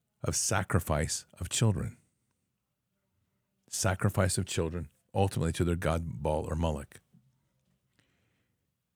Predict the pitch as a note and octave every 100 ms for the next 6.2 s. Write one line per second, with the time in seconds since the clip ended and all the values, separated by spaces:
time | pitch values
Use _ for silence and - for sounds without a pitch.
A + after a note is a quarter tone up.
0 | _ - G2+ F#2 - C#3 D#3 - A#2 G#2
1 | G2+ G2+ F2+ F2+ - F2 - F#2 E2+ D#2+
2 | D#2+ E2 E2+ D#2+ - - A#2 A#2+ - E2+
3 | - E2 - F2 F2+ F#2 E2 D#2+ E2+ E2
4 | F2 E2+ E2 - F#2 - F#2+ G2+ - -
5 | G2+ - F2 - F2+ - E2+ - F#2 E2
6 | D#2